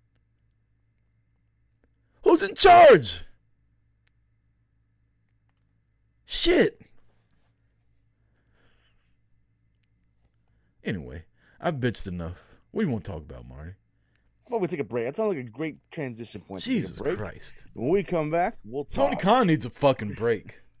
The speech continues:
Speaker 2: <laughs> You know what? Like, that, that's what, I'm gonna go take the one thing about that real quick. He came out and said, "I'm not gonna be on T V. I'm not gonna do this." So when Tony Khan first would come out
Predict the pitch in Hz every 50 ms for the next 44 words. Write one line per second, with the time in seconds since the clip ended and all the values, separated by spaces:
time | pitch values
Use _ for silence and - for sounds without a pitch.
0 | - 165 - - _ - - - - _ - - - - - - - - - -
1 | - - - 127 160 180 202 220 208 180 151 151 156 165 160 - 165 156 151 151
2 | - _ - 175 190 175 220 240 - 240 196 160 143 151 185 202 190 156 151 -
3 | - 156 127 117 127 117 104 139 147 - - 160 156 147 143 135 - - 110 101
4 | 98 95 92 - _ 95 87 76 - _ _ _ _ _ _ _ _ _ _ _
5 | _ _ _ _ - 139 - - 202 190 185 180 165 135 143 147 160 190 196 190
6 | 170 156 - - 147 131 131 139 139 131 123 120 107 - 120 113 98 92 107 104
7 | 110 120 135 160 175 165 156 151 - 139 127 123 110 113 117 113 95 104 101 92
8 | 82 - - 160 165 160 175 160 151 - 190 190 190 175 - 170 151 147 143 -
9 | 127 123 123 127 - _ - 110 104 101 98 95 92 -